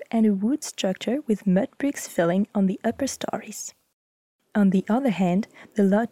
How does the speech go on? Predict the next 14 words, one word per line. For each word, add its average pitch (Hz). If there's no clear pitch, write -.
two 190
D 196
is 208
a 190
living 208
place 185
facing 196
the 185
flea -
culture 190
on 196
the 180
ground 175
floor. -